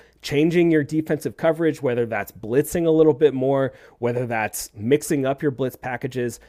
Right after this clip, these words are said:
something has to change. I think having those guys come back from injury is going to be a big shift.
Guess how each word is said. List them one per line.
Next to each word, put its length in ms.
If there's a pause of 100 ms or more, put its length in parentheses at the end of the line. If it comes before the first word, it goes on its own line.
something 440
has 260
to 80
change. 400 (280)
I 180
think 260
having 360
those 240
guys 300
come 160
back 220
from 160
injury 400
is 100
going 160
to 80
be 140
a 80
big 460
shift. 480